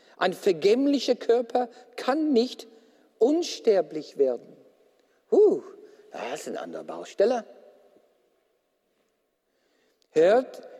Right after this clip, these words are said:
hört zu, ich sage euch jetzt ein Geheimnis. Wir werden nicht alle sterben. Wir werden aber alle verwandelt werden.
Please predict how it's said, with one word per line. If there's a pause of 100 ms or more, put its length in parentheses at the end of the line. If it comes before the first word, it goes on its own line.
hört
zu, (240)
ich
sage
euch
jetzt (100)
ein
Geheimnis. (880)
Wir
werden
nicht
alle
sterben. (1300)
Wir
werden
aber
alle
verwandelt
werden.